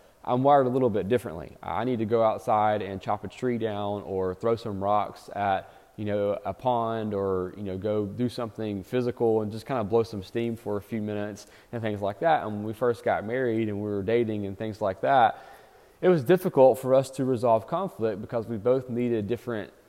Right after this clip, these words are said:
different things to process it. And there, we've had to kinda come to a compromise where she knows that I'm probably gonna need a little bit more time than she does, but I know that she needs to,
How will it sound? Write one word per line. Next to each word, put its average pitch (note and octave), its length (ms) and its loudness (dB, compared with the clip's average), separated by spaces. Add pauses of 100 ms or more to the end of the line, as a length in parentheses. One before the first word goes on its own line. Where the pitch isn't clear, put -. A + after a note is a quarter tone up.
(180)
different A#2 340 -8
things G#2+ 400 -4
to - 160 -8
process G2+ 560 -2
it. G#1+ 220 -10
And A2 320 -6
there, B2 120 -2
we've A#2+ 160 -4
had C#3 180 2
to - 60 -4
kinda C3 200 -4
come C3 220 -4
to B2 160 -2
a A2 60 0
compromise A2 640 -4
where G2+ 100 -6
she - 180 -8
knows A2 300 -4
that G2 100 -4
I'm A2 120 -6
probably A2+ 300 -2
gonna G#2+ 180 -6
need G#2 140 -6
a G2+ 60 -2
little C#3 260 2
bit A2+ 200 0
more G#2+ 160 -4
time G#2 360 -4
than G2 80 -4
she C3 220 -4
does, F#2+ 400 -2 (380)
but A2 100 -4
I C3 160 6
know B2 160 2
that G2+ 160 -2
she - 180 -2
needs A#2+ 380 -2
to, A#2+ 140 -4